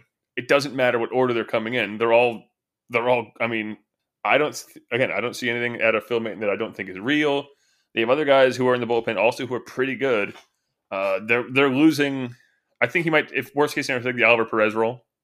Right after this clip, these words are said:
Um, and there you go. So, uh, again, it's a, not a, a, a loogie guy really, but a guy to come in and to knock down lo-, uh, left-handed hitters, which I think still has a lot of value. Uh, I don't know if it's ten million dollars, but again, they're only paying I mean, I don't even have, I need to put up Spot Track or something like that. I,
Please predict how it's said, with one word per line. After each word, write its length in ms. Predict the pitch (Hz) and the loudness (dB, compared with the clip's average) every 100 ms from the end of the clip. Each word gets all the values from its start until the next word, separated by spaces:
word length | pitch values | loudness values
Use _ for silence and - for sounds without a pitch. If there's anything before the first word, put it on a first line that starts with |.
| _ - | _ -10
Um, 460 | 98 95 90 92 - _ _ | -8 -8 -10 -12 -16 _ _
and 80 | 104 | -6
there 80 | 107 | -2
you 60 | |
go. 160 | 113 104 - | -2 -4 -4
So, 240 | 104 95 | -2 0
uh, 120 | 101 | 0
again, 200 | 123 123 | 2 0
it's 140 | 92 98 | -2 -6
a, 160 | 82 | -4
not 320 | 107 104 110 113 | -2 -2 0 2
a, 20 | |
a, 540 | 107 101 101 - 104 101 101 | 2 2 0 -4 -6 -6 -6
a 20 | |
loogie 400 | 104 117 113 113 | -2 -2 -2 2
guy 140 | 110 | 2
really, 400 | 104 98 110 110 | 2 0 0 0
but 120 | 104 | -2
a 40 | 101 | 0
guy 100 | 101 | -2
to 80 | 90 | -2
come 140 | - 107 | -4 -4
in 60 | |
and 120 | 98 87 _ | -6 -12 _
to 120 | 101 | -4
knock 200 | 101 - | -2 0
down 180 | 107 110 | -2 -2
lo-, 140 | 117 120 | -6 -6
uh, 160 | 113 107 | -4 -2
left-handed 400 | 110 110 117 117 | -2 -4 -4 -4
hitters, 300 | 117 123 127 _ _ _ _ - | -4 -4 -8 _ _ _ _ -6
which 100 | 185 | -2
I 60 | |
think 240 | 175 180 - | 0 0 0
still 200 | - 127 | 2 4
has 100 | 117 | 4
a 60 | 113 | 2
lot 120 | 101 | 0
of 60 | |
value. 180 | 98 64 - _ _ _ _ | -2 -10 -12 _ _ _ _
Uh, 60 | 107 | 0
I 120 | 104 | 0
don't 100 | 117 | 0
know 60 | |
if 60 | 110 | -4
it's 100 | 110 | -2
ten 160 | 135 120 | 0 0
million 200 | 113 113 | 0 6
dollars, 400 | 135 123 120 117 | 6 6 4 0
but 180 | 117 - | -2 0
again, 240 | 131 135 123 | 0 0 2
they're 140 | 117 | 0
only 180 | 120 120 | 0 -2
paying 540 | 127 123 117 113 104 _ _ _ _ - - 151 | -2 -2 -2 -6 -10 _ _ _ _ -20 -12 -8
I 100 | 131 | -6
mean, 260 | 120 110 - - | -6 -8 -16 -14
I 60 | 139 | -8
don't 100 | 123 | -6
even 120 | 117 | -4
have, 180 | 110 107 | -2 -4
I 60 | 113 | -4
need 140 | 120 | -10
to 40 | 107 | -8
put 140 | - | -6
up 140 | 107 - | -6 -4
Spot 280 | - 110 | -2 -2
Track 280 | - 104 92 | 0 -2 -2
or 60 | 95 | -8
something 220 | - 98 | -10 -10
like 160 | 95 - | -12 -8
that. 200 | 95 | -6
I, 80 | - | -6